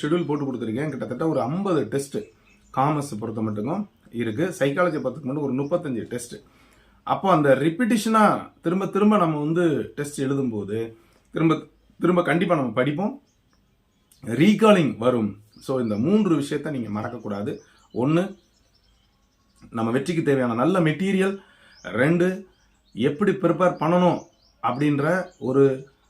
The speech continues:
தன்னம்பிக்கையோடு கூடிய ஒரு ப்ரிப்பரேஷன். And third one is recalling. இந்த மூன்றும் இருந்ததுன்னா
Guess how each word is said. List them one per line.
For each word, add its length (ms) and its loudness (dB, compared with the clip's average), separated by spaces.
தன்னம்பிக்கையோடு 640 0
கூடிய 640 0
ஒரு 180 -4
ப்ரிப்பரேஷன். 640 -2
And 300 -6
third 220 4
one 140 -2
is 160 -8
recalling. 640 -6
இந்த 320 0
மூன்றும் 640 4
இருந்ததுன்னா 540 -2